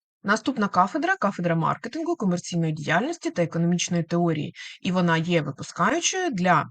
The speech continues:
спеціальності нуль сімдесят п'ять маркетинг. За спеціальністю нуль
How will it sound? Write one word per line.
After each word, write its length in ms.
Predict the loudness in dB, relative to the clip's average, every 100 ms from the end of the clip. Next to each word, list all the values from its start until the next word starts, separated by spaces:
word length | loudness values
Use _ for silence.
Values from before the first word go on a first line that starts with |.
| _
спеціальності 920 | -10 -8 -2 0 2 0 -6 -6 -2
нуль 300 | 2 4 2
сімдесят 640 | 0 -4 -4 -4 -4 -4 -4 -8
п'ять 460 | 4 4 4 -4 _ _
маркетинг. 720 | 2 6 6 4 -6 -8 -10 -16 _ -2
За 140 | 0
спеціальністю 800 | 0 -4 4 6 6 0 -4 -12 -6
нуль 320 | -2 0 0